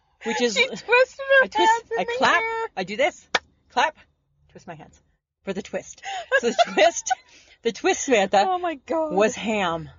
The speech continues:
Speaker 1: Ham.
Speaker 2: That's not a twist.
Speaker 1: You don't do that.
Speaker 2: That's normal.
Speaker 1: No, really? 'Cause you've never done that before.
Speaker 2: <laughs> That's
Speaker 1: I've
Speaker 2: not
Speaker 1: never seen you do that. You're just trying, no.
Speaker 2: Oh my
Speaker 1: I've never
Speaker 2: God.
Speaker 1: seen you.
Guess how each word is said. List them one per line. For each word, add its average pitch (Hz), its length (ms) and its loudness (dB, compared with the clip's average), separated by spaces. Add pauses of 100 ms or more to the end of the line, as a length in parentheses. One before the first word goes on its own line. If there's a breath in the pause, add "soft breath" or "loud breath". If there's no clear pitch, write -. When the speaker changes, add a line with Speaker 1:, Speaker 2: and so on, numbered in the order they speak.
(1120)
Speaker 1:
Ham. 180 400 0
Speaker 2:
That's 370 300 -6
not 381 260 2
a 381 120 -4
twist. 320 800 0
Speaker 1:
You 277 100 0
don't 339 200 0
do 190 120 -10
that. 160 160 -4
Speaker 2:
That's 392 260 0
normal. 359 720 4
Speaker 1:
No, 165 260 -2
really? 208 280 -2
'Cause 185 180 -10
you've 202 100 -4
never 190 200 0
done 151 180 -6
that 143 140 -10
before. 160 360 -10 (120)
Speaker 2:
<laughs> 523 100 -10
That's - 180 -16
Speaker 1:
I've 165 140 -2
Speaker 2:
not 466 180 6
Speaker 1:
never 302 200 0
seen 226 340 -8
you 202 120 -6
do 185 440 -4 (260 loud breath)
that. 160 520 -2 (200)
You're 254 140 -4
just 302 180 -6
trying, 262 300 2
no. 240 240 2
Speaker 2:
Oh 254 260 4
my 220 200 -4
Speaker 1:
I've 202 80 -2
never 220 280 2
Speaker 2:
God. - 120 -6
Speaker 1:
seen 269 140 -6
you. 165 100 -8